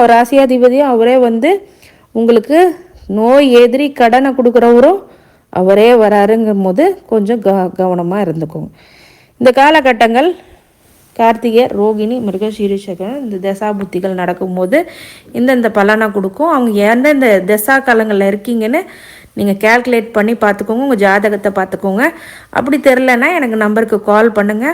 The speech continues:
உங்களுக்கு என்ன தசா நடக்குது அப்படிங்கிறது புத்தியோட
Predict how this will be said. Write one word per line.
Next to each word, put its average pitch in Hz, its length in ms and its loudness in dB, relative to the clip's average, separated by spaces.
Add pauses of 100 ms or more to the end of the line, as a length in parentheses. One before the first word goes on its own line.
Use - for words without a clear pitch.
(460)
உங்களுக்கு 240 320 2
என்ன 294 200 0 (120)
தசா 226 240 0 (160)
நடக்குது 214 300 0 (100)
அப்படிங்கிறது 202 440 -2 (120)
புத்தியோட 233 460 0